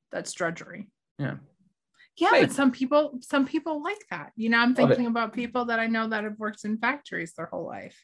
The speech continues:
Speaker 1: and the repetitive process, and they just, they like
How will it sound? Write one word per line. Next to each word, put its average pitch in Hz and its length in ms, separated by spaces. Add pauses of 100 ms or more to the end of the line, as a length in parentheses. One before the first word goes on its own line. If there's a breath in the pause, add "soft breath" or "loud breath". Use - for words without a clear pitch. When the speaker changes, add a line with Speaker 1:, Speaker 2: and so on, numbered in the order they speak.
(540 soft breath)
Speaker 1:
and 190 240
the 185 80
repetitive 180 520
process, 208 520
and 185 120
they 185 140
just, 180 240 (100)
they 190 320
like 175 600